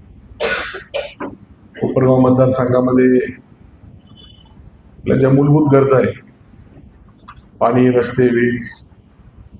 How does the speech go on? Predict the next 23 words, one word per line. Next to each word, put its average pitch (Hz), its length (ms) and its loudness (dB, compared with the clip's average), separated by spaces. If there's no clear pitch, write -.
याच्यावर 131 340 0
तर 135 80 2
आपण 131 320 0
भरघोस 139 520 0
निधी 131 840 -2
आणण्याचं 127 380 0
काम 127 300 -2
केलेलं 127 320 2
आहे. - 220 -2
खूप 127 180 -4
काम, 127 300 0
खूप 131 200 -4
पाठपुरावा 143 540 2
करून 143 220 2
तर 139 160 0
तो 131 220 0
निधी 127 180 0
उपलब्ध 120 420 0
केलेला 120 360 0
आहे. - 160 -6
पण 147 440 0
त्याचबरोबर 139 640 2
आपल्या 135 280 2